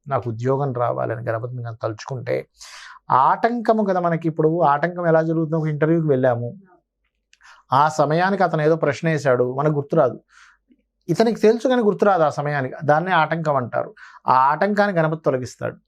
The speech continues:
వెళ్ళాలి, వెళ్ళేటప్పుడు, ఇంటర్వ్యూకి వెళ్ళేటప్పుడే కొన్ని ఒకసారి, కొన్ని కొన్నిసార్లు ఆటంకాలు జరుగుతాయి, బస్సు దొరకకపోవచ్చు, లేట్ అవ్వచ్చు, లేకపోతే బైక్ స్టార్ట్ అవ్వకపోవచ్చు, ఇట్లాంటి ఆటంకాలన్నీ కూడా తొలగుతాయి. అదే సమయానికి సరైన డ్రెస్ వేసుకోకపోయినా సరే అదొక ఆటంకం.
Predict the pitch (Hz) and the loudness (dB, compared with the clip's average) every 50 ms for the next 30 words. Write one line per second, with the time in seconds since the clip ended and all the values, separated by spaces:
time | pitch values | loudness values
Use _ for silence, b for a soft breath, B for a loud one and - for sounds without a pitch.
0 | _ _ 359 359 370 202 196 196 B B B B B B - - 139 151 165 185 | _ _ -20 -20 -20 -20 -20 -20 B B B B B B -2 2 4 4 6 6
1 | 208 214 208 202 196 190 185 180 160 170 170 185 190 196 196 202 196 196 190 170 | 4 4 4 2 0 0 -2 -2 -2 -2 -2 -2 -2 -2 -2 -4 -2 -2 -2 -2
2 | 170 170 175 196 196 185 180 175 170 180 196 202 202 214 202 214 208 214 208 208 | -2 -2 -2 -2 -2 -2 -2 -2 0 0 0 2 2 0 0 0 0 0 2 0
3 | 196 185 170 170 180 180 170 - 165 165 160 165 170 165 - 170 170 170 156 151 | 0 0 0 -2 -4 -4 -2 -2 -2 0 0 -2 -2 0 2 2 4 4 2 2
4 | 165 165 170 165 165 156 151 143 143 139 135 135 - - _ _ _ _ - 139 | 2 0 0 0 0 2 0 0 0 2 2 0 0 -2 _ _ _ _ -6 -2
5 | 127 131 123 - 151 143 143 139 131 147 139 139 - 151 151 156 147 - 143 127 | 0 0 0 0 0 0 0 0 0 -4 -6 -4 -4 -4 -4 -4 -4 -6 -6 -4
6 | 123 131 139 139 147 139 135 139 135 - - 127 127 131 131 123 - 127 120 - | -4 -4 -2 -2 -2 -2 -2 -4 -6 -4 -2 -2 -2 0 -2 -2 0 -2 -2 -2
7 | - b b b b b b b 151 123 117 123 135 147 147 - - - 135 131 | -4 b b b b b b b -6 -2 2 2 2 2 0 -2 -2 0 0 2
8 | 127 143 147 151 143 139 143 151 151 156 151 147 - - 214 208 214 190 196 185 | 2 0 -2 -2 -4 -4 -4 -4 -4 -4 -6 -4 0 0 2 2 2 2 0 0
9 | 180 170 185 185 170 175 175 170 165 165 160 160 160 160 - 135 117 - 117 113 | 0 -2 -4 -6 -4 -2 -2 0 -2 -2 -2 -4 -4 -4 -4 -6 -6 -6 -8 -12
10 | - - - _ _ b b b b b b b b b b - 147 165 190 190 | -14 -16 -18 _ _ b b b b b b b b b b 0 2 2 2 2
11 | 170 185 185 180 180 180 180 160 175 160 156 156 151 143 147 139 - - 170 165 | 0 -2 -2 -2 -2 -2 -2 0 2 2 2 0 0 0 -2 0 0 0 0 0
12 | 170 170 185 175 165 170 170 170 165 160 170 170 156 151 139 139 127 120 - 131 | 0 -2 -2 -2 0 0 0 0 -2 -2 -2 -4 -4 -4 -2 -4 -4 -4 -4 -8
13 | 135 127 - 107 | -12 -14 -16 -20